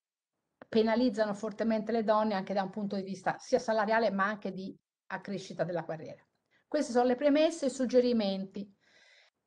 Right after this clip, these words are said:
Eh, ci sembra, mm, molto importante avviare una procedura efficace di segnalazione da,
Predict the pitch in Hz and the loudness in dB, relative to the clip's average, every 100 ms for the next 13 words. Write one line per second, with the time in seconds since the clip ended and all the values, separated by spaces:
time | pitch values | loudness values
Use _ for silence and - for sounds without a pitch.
0 | _ 226 226 220 214 208 - _ _ _ | _ 6 8 8 6 2 -12 _ _ _
1 | _ _ _ _ _ _ _ _ _ _ | _ _ _ _ _ _ _ _ _ _
2 | _ _ _ _ _ _ _ - 220 220 | _ _ _ _ _ _ _ -4 -4 2
3 | 294 277 254 - 226 - - - 214 285 | 4 6 4 2 -4 -4 -10 2 6 6
4 | 285 247 240 208 214 214 214 240 247 254 | 8 4 4 -2 0 0 4 4 4 2
5 | - 254 262 247 214 196 220 233 240 220 | 4 6 6 2 -4 0 4 4 4 0
6 | 226 185 214 208 240 262 233 - 220 208 | -2 -4 -4 0 2 4 4 0 -8 0
7 | 240 233 220 202 202 202 202 202 196 196 | 2 2 0 -2 -4 -2 2 2 2 -2
8 | 208 190 170 170 190 240 254 _ _ _ | -2 0 0 -2 -4 -4 -6 _ _ _
9 | 165 196 233 240 240 | -2 4 6 6 4